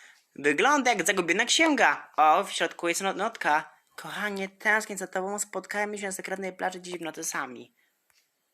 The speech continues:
Muszę zwrócić tę księgę właścicielowi. Uuu. Moja księga! Daj mi ją!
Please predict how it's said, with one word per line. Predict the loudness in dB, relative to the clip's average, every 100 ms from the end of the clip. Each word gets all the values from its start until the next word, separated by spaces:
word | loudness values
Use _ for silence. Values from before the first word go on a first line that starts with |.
| _ _ _
Muszę | -12 -6 -4
zwrócić | -2 -4 -4
tę | -8
księgę | -6 -4 -4
właścicielowi. | -4 -4 -4 -4 -2 -4 -6 -14 _ _ _ _ _
Uuu. | -6 -6 -6 -14 _ _ _ _ _ _ _ _ _ _ 0
Moja | 4 6 6
księga! | 4 6 6 6 6 8 8 4 2
Daj | 6 8 8 8
mi | 8
ją! | 8 10 10 8 4